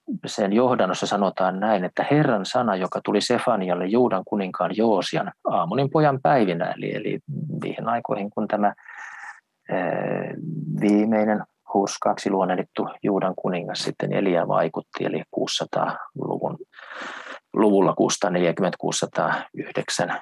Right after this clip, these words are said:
ennen Kristusta. Ja tässä Sefanian kirjan kolmannessa luvussa on tällaiset sanat jakeesta neljätoista eteenpäin. Iloitse, tytär Sion, huuda riemusta, Israel.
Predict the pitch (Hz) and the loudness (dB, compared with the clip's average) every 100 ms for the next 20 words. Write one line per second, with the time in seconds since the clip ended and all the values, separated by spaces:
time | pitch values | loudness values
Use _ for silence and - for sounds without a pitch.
0 | - 101 95 - 101 - - - - _ | -6 -6 -4 0 0 -2 -6 -10 -14 _
1 | _ _ _ - - - 151 156 175 220 | _ _ _ -16 -10 -2 2 4 4 4
2 | 156 120 - 123 151 143 120 92 92 95 | 2 0 2 4 6 4 4 2 2 0
3 | 85 - 101 117 98 - 92 90 117 92 | -2 -2 0 2 0 0 0 2 4 4
4 | 85 85 - 101 82 - 82 85 - 101 | 2 -2 -2 -2 0 0 0 -2 -2 0
5 | 104 98 80 - - - 104 101 98 92 | 2 2 2 -2 -6 -4 -2 -2 -2 -6
6 | - - _ _ _ _ _ _ _ _ | -6 -10 _ _ _ _ _ _ _ _
7 | _ _ _ _ _ _ _ _ - - | _ _ _ _ _ _ _ _ -20 -20
8 | - - - - 170 185 131 - - - | -20 -20 -4 2 6 6 4 2 0 2
9 | 123 113 101 - 127 135 120 101 156 160 | 4 4 2 2 4 4 4 2 4 4
10 | 120 101 135 127 101 - - 113 131 - | 4 4 4 4 0 -4 -4 0 0 0
11 | 90 82 78 | -2 -2 -4